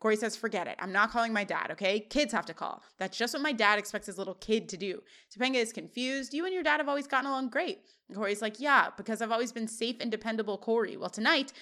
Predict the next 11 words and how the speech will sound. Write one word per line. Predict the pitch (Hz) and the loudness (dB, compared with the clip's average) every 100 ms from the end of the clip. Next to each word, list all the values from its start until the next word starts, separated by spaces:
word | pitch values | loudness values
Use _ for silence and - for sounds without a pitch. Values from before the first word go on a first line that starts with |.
| - | -12
a | - | -4
new | 214 254 359 | 2 2 2
Corey | - 214 185 | 2 0 0
is | 160 | -6
born. | - 151 - - - _ | -8 -8 -8 -12 -20 _
Dark, | 262 226 175 | 4 4 2
wild | 165 196 247 226 185 180 | -2 6 8 8 6 0
Corey, | 208 170 151 | -4 -4 -2
built | - 311 - | 0 0 0
for | 262 | -4
speed." | 262 - 196 170 - | -4 -6 -10 -10 -14